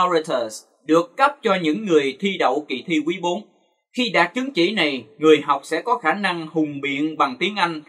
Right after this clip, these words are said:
và có thể nói tiếng Anh ở cấp độ tự nhiên như ngôn ngữ thứ hai của mình. Công nghệ thi oral phản xạ của Hello Chào được xây dựng dựa trên công nghệ nhận dạng giọng nói của Google trên trình duyệt Chrome tiên tiến nhất hiện nay.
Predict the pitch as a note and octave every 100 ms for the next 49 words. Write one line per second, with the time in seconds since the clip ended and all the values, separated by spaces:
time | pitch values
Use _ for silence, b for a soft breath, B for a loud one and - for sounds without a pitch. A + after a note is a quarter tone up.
0 | b b - D3+ C#3 - G3+ F3+ B2+ C3
1 | G3+ G#3 G#3 A#3+ B3 A3 F3+ D#3 D3 -
2 | - C3 B2+ C3+ - C#3+ D#3 F#3+ G3 E3+
3 | D3+ D3+ F3 E3 D#3 C#3+ A#2+ G3+ G3+ E3+
4 | C#3+ - C3+ C3 G2+ _ _ _ A3+ A3
5 | E3 E3 G#3+ G#3+ G#3 F#3+ D#3 D3 D3+ D3+
6 | D3 C#3 D#3+ D3 F#3+ G3+ F#3 F3 E3 C#3
7 | B2+ B2 - D#3 E3 - F#3+ D3+ C#3 D3+
8 | D3+ C#3 F3+ G3 G3 - F#3+ E3+ C#3 D3
9 | D3+ D3 D#3 C#3+ C#3+ D3+ C#3+ E3+ G3 C4
10 | - E3 F3 F3 C3+ C3 A#2+ A#2 A#2 -
11 | F3+ E3 D#3 - D3 C3 C3 C3+ - E3
12 | D#3+ D3+ D3+ F3 D#3 F#3 G#3+ A3+ B3+ D#3
13 | D3 D3+ D3